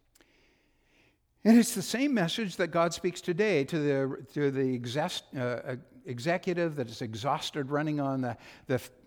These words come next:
the hamster wheel f-, to success to find meaning. It's that message of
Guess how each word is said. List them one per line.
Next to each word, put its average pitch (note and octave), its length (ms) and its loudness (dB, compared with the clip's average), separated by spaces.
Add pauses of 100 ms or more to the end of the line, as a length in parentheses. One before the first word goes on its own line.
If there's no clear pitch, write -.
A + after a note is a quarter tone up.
(200)
the A#2 480 -6
hamster F3+ 460 -2
wheel D3 280 2
f-, - 180 -12 (200)
to B2+ 140 -10
success D#3+ 500 -4
to B2 140 -8
find C3 340 -6
meaning. D#3+ 280 -4 (1700)
It's C#3 140 -8
that A3+ 240 -2
message C3+ 420 -4
of B2 340 -4